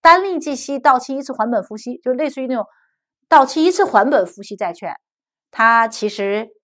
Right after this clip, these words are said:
呃，也是属于那种纯贴现债券。那我们来看这个债券啊，他说五年期国债面值一千，票面利率百分之十二，但是你看他强调是单利计息，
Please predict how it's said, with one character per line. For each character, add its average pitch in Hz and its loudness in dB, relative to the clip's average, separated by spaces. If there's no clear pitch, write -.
呃， 165 -4
也 170 -4
是 294 -2
属 180 -10
于 160 -10
那 190 -12
种 160 -16
纯 160 -16
贴 202 -6
现 185 -12
债 156 -16
券。 - -20
那 320 4
我 320 8
们 269 4
来 285 6
看 302 0
这 320 0
个 254 4
债 214 2
券 214 -4
啊， 165 -4
他 247 -4
说 269 4
五 185 -2
年 180 -8
期 269 -8
国 220 -2
债 240 4
面 262 -2
值 220 -6
一 233 -6
千， 254 -2
票 294 6
面 262 0
利 262 -2
率 233 0
百 175 0
分 170 -10
之 226 -8
十 220 -2
二， 226 8
但 233 2
是 220 0
你 190 -4
看 214 -2
他 220 0
强 196 -8
调 185 0
是 180 -10
单 311 4
利 311 -4
计 180 -14
息， - -20